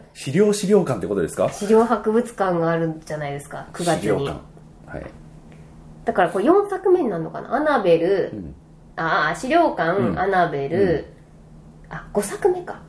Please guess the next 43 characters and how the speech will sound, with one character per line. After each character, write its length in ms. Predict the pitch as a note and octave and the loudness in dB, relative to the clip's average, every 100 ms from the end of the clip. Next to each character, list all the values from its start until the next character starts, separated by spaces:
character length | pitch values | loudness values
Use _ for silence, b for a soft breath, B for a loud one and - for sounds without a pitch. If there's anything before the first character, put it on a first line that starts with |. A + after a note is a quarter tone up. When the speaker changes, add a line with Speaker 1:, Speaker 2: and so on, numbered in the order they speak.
| - | -4
Speaker 1:
そ 140 | G#3+ | -2
う 20 | |
だ 100 | - | -2
ね。 160 | D2+ C#3 | 0 -2
資 140 | C#3 D3 | 0 0
料 180 | F3+ F3+ | 2 2
館 220 | D#3 C3+ | 0 0
ツ 180 | - D3+ | 2 2
ー 100 | G2+ | 4
が 100 | E2+ | 0
あ 60 | |
っ 100 | D#2+ | -2
て、 480 | - - C#3+ F#2 - B B - | -2 2 2 2 -4 B B 0
ア 80 | D3+ | 2
ナ 120 | D3 | 2
ベ 140 | G#2+ | 2
ル、 260 | D#2+ D2+ E2 | 0 -2 -6
資 180 | - - | -12 -2
料 140 | C#3 D#3+ | 2 2
館 180 | - F#2 | 0 -4
の 140 | D2+ | -2
な 160 | D#2 A#2 | -2 -2
ん 80 | |
と 120 | B2+ - | -2 -2
か 100 | D2+ | -2
っ 60 | |
て 60 | - | -4
い 40 | |
う 20 | |
の 60 | D#2 | -6
が 60 | - | -6
別 220 | - A#2 | -6 -4
に 120 | A#2+ | -2
あ 60 | B2 | -4
っ 60 | - - - | -8 -20 -2
て、 420 | G#2+ G#2+ D#2 - - - | 2 4 2 -4 -14 -14
五 120 | - | -8
作 200 | A#2 E3 | -6 0
目 120 | G3 F3+ | 4 4
だ 100 | - | 2
と 100 | E2 | -2
思 180 | D2+ | -4
う。 60 | C2+ | -8